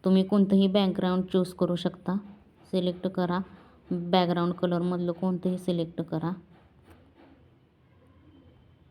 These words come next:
मी इथे एक बॅकग्राऊंड कलर बॅकग्राऊंड सिलेक्ट केला आहे.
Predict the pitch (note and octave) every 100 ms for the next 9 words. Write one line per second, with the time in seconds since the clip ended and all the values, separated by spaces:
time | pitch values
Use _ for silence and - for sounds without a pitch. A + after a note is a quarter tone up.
0 | _ _ _ _ - - - _ _ -
1 | F#3+ F#3+ F#3 F#3+ G3 F#3 F3+ F#3+ F3 F3+
2 | F3+ F3+ F3+ F3 F3 F3+ F3 F3+ F3 F3
3 | F3+ E3+ E3+ E3+ F3 F3 E3+ E3 E3